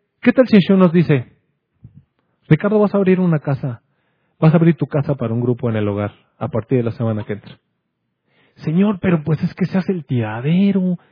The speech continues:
y la mesa no sé qué, la silla se desgasta, y, Señor, pues mira qué chiquito está, y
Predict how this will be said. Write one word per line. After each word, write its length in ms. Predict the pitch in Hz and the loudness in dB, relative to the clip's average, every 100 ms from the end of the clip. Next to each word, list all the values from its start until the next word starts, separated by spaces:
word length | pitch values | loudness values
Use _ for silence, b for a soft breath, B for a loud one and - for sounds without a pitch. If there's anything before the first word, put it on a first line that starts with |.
| _ _ _ _ _ _ - | _ _ _ _ _ _ 4
y 300 | 160 151 - _ _ | 4 4 -4 _ _
la 160 | 143 135 | -6 2
mesa 320 | 190 185 170 | 4 4 2
no 140 | 151 | -2
sé 320 | 139 127 117 | -2 -2 -2
qué, 480 | - 202 196 196 190 b b | 0 2 4 0 -4 b b
la 160 | 139 135 | -6 -2
silla 500 | - 185 151 110 113 | 2 2 2 -2 -6
se 120 | 127 | -4
desgasta, 1040 | 127 131 147 147 208 220 214 - 208 202 - b b | -2 0 2 2 4 2 0 -2 -4 -4 -8 b b
y, 320 | 165 170 165 _ _ _ _ | 2 2 0 _ _ _ _
Señor, 480 | - 185 208 220 214 | 2 4 6 4 2
pues 140 | 180 - 175 | 0 -2 0
mira 240 | 170 214 | 2 2
qué 160 | - 202 | 2 -4
chiquito 400 | 165 - - 180 | -6 -6 0 -2
está, 480 | - 220 233 226 - b b - | 0 -2 -2 -4 -10 b b 0
y 240 | 170 | 0